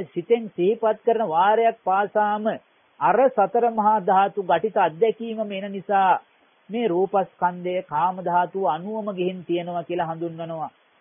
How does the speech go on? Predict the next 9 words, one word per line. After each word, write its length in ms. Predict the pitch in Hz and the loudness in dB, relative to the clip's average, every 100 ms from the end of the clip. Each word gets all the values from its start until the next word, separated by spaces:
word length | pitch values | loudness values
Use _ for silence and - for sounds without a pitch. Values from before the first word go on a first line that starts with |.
| _ _ _ _ _ 208 | _ _ _ _ _ 2
ඒ 100 | 226 | 4
වගේම 460 | 226 190 196 208 | 6 4 2 0
උප්පත්තික්කනේ 1040 | 196 151 - 208 180 208 196 196 196 208 147 | -4 -6 2 2 2 -2 0 -2 -2 -4 -6
විජ්ජමාන 600 | 160 147 214 202 202 190 | -6 2 2 2 -2 -2
අවිජ්ජමාන 680 | 160 202 165 202 196 196 180 | -2 -2 -2 0 -2 -4 0
දර්ශන 420 | 170 170 214 202 | 0 0 -4 -4
වාරයේ 420 | 180 180 185 185 | 0 0 0 -4
කියන 260 | 175 175 175 | -6 -6 -8
කාරණාවේදී 1080 | 175 165 170 170 175 170 170 165 170 175 180 | -2 2 2 0 -4 -6 -6 -4 -2 -2 -4